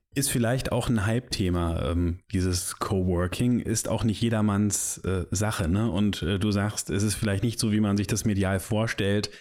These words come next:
dass man nach einem langen Arbeitstag, der acht bis zehn Stunden dauert, dann auch noch Partys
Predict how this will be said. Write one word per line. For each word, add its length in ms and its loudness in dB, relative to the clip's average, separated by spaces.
dass 200 0
man 220 2
nach 220 0
einem 460 2
langen 300 2
Arbeitstag, 720 0
der 140 -2
acht 160 -4
bis 180 -2
zehn 220 2
Stunden 580 2
dauert, 760 -2
dann 200 0
auch 240 -2
noch 380 -2
Partys 680 -2